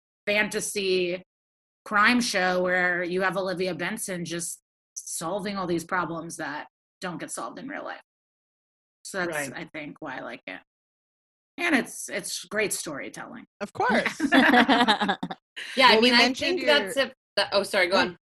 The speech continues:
Speaker 3: I was gonna say, I mean, detective is, like, s-, such a Scorpio moon, uh, sort of thing, but I love it because for you, it's in your twelfth house, which is this kind of unknown, secret, p-, a place that's not, uh, literally, like, visible to us. So it's, like, something, if the,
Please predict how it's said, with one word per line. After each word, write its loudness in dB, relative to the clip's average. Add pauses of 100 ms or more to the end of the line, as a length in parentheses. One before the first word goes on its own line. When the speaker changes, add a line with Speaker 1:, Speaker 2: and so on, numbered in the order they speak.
(280)
Speaker 3:
I 6
was 2
gonna -2
say, 6
I 6
mean, 2
detective 2
is, 2
like, 2
s-, -12 (100)
such -2
a 2
Scorpio 0
moon, -2 (200)
uh, 2
sort 0
of -2
thing, 0
but 6
I 6
love 2
it 0
because -2
for -8
you, 0
it's -4
in -2
your -2
twelfth 0
house, 0
which -4
is -6
this -4
kind -6
of -6 (160)
unknown, -2 (400)
secret, -2 (340)
p-, -8
a 0
place 4
that's -4
not, 2 (400)
uh, -2
literally, 2
like, 0
visible -2
to -4
us. -10
So -2
it's, -6
like, -4
something, -4
if -6
the, 0